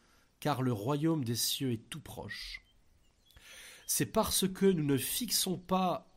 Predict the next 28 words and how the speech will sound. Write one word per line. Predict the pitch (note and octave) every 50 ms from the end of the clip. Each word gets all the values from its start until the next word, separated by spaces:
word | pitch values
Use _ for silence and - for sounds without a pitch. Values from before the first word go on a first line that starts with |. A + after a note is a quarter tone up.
| -
assez | - F#3 F#3+ F#3 - - - - F#3 F3 E3 C#3+
notre | C3 C#3 - - D#3 C#3
regard | C3 D#3 F3+ D#3+ D#3+ F3+ F3+ E3+ D#3+ D3 A#2 A2+ - - - - - - -
sur | - - - - B2
le | B2+ B2+ C3
royaume | A#2 A2+ D3 E3+ F3 G3 G#3+ G3+ F#3+
des | F3 E3+
cieux, | D#3 - - - - A#3+ A#3+ A3+ G#3+ - - _ _ _ _ _ - _ _ -
sur | - - C3 B2
la | B2+ A#2+
vie | A#2 C#3 D3+ F3
éternelle, | D#3+ - E3 B2+ B2 C3+ C3+ C#3 D3+ E3 E3 D#3 A#2 G#2 - - - - - - - - - -
sur | - - C#3+
la | C3+ C3
beauté | B2 C#3+ F3 E3+ F3+ F3+ D3
du | C3+ D3+ B2+
ciel, | - - - - E3+ F3 E3+ C#3+ B2 A#2 G#2+ - - - - - - - - - - - - - - _
que | -
notre | F3 F3 - - F#3
esprit | F#3 - - - - F#3+ F#3
se | F#3 - D#3+
laisse | D3+ D#3+ D#3 - - - - - - -
enfermer | G3 G#3 F#3 F#3+ - - - F3 D#3+ C3 C3+ C3+ C3+ C#3+ D3+ D3+ C3+ - - - _ _ _ _ _ - - - - _ _ _ - -
dans | C3+ B2
ces | - - C3 A2+ C#3
obscurités. | A2 - - - - C3+ B2+ A#2+ - - - A2 F#2+ F#2+ - - _ _ _ _ _ _ _ - - _ - - - - - - - - - - - - - - - - - - - - _ -
Quelle | G#3+ G3+ F3 B2+
proportion | - - A2+ - C#4 - - A3 G#3+ F#3+ - - - - - B3 A#3 G3 C3+ A2 A2